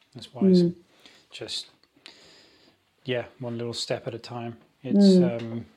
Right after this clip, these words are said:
Speaker 2: I think it's knowing and realizing. Realization is the first step.
Speaker 1: Mm.
Speaker 2: Actually realizing that something, or you're not aligning with what you want to be, or you feel stuck or whatever, it's actually realization.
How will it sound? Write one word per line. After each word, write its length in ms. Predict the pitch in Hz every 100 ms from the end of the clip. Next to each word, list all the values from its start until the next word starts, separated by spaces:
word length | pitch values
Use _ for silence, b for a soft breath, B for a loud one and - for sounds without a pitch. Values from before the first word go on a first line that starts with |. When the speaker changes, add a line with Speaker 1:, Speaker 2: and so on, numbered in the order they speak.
| -
Speaker 2:
I 100 | 220
think 200 | 254 240
it's 160 | -
knowing 520 | 214 208 185 160 160
and 160 | 151 170
realizing. 540 | 170 160 147 147 151
Realization 600 | 160 196 196 190 170 170 156
is 140 | 156
the 100 | -
first 400 | - 147 147 -
step. 360 | - 120 - - _ b b
Speaker 1:
Mm. 40 | b b _
Speaker 2:
Actually 420 | 196 - - 190 175
realizing 680 | 175 175 165 147 151 151
that 240 | 147 143 -
something, 580 | - - 170 160 156 151
or 140 | 151
you're 180 | 165 170
not 160 | 160 143
aligning 480 | 151 147 143 143
with 140 | 143 151
what 160 | 143
you 100 | 147
want 140 | 147 139
to 80 | 156
be, 260 | 147 147
or 140 | 139 135
you 180 | 143
feel 200 | 143 151 139
stuck 420 | - - 147 -
or 60 |
whatever, 440 | 139 - 143 139 139
it's 140 | - -
actually 280 | - -
realization. 920 | 156 147 143 139 135 139 - 135 113